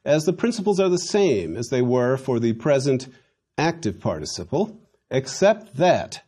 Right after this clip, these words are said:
rather than add A N S or E N S, we will add undus a um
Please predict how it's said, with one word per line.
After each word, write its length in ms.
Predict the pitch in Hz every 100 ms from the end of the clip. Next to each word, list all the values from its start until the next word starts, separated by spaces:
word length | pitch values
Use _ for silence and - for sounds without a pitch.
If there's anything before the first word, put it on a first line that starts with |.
| -
rather 340 | 120 170 233
than 160 | 202 190
add 260 | 170 160
A 200 | 139 185
N 160 | 180 127
S 320 | 113 120 -
or 160 | 110 165
E 100 | 254
N 140 | 117
S, 340 | 90 98 - - _ _
we 100 | 123
will 180 | 135 127
add 300 | 117 117 117 -
undus 720 | 185 214 175 123 107 110 - -
a 300 | 104 98 92
um 480 | - 107 117 202 -